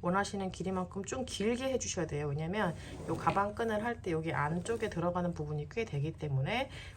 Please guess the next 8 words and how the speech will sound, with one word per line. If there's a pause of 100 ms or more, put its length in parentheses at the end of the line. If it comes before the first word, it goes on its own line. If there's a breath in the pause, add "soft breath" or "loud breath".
원하시는
셔링의
요렇게
길이만큼 (760 loud breath)
여러분께서 (100)
길이를
감안을
하셔가지고,